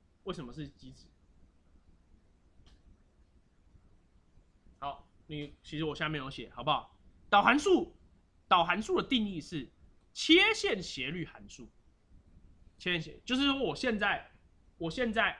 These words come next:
x 在哪里的时候，它的切线斜率是多少？那切线斜率等于零，就代表它一直上升到个地方之后，或一直下降到个地方之后，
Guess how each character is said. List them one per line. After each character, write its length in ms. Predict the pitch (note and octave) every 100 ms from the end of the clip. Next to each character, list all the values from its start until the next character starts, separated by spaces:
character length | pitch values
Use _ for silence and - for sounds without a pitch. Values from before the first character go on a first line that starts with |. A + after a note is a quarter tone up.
| - -
x 420 | F3+ - D#3 B2
在 260 | - E3+ C3+
哪 180 | B2+ B2+
里 100 | D#3
的 100 | A2+ F#2+
时 120 | -
候， 200 | B2 A2 _ _ _ - -
它 100 | G3
的 140 | E3+
切 420 | - - A3+ B3
线 240 | B3+ A3 D3+
斜 200 | C3 C3+
率 120 | C3+
是 80 | C#3
多 180 | A#2+
少？ 160 | A#2 - - - _ - - - _
那 120 | F4+
切 360 | F#4+ - E4 G4
线 160 | G4 D4
斜 200 | G3 G#3
率 120 | B3+
等 140 | D3+
于 80 | C#3
零， 180 | C3 C#3
就 80 | A3
代 160 | C#4+
表 160 | F#3+ -
它 280 | - G#3+ A#3+ _ - _
一 80 | D#4
直 160 | C#4+ G3
上 240 | C4+ A3+
升 240 | G3+ G#3+
到 160 | G#3+ G3+
个 120 | D#3+
地 160 | D#3 F3+
方 240 | D#3 D3
之 80 | D3
后， 260 | D3 B2+ -
或 120 | A3+
一 100 | A#3+
直 100 | F3+
下 240 | E3 G#3+
降 240 | E3+ E3+ D3
到 140 | E3
个 80 | C3
地 160 | D3+ D3
方 180 | B2+
之 120 | A#2+ C3
后， 200 | C3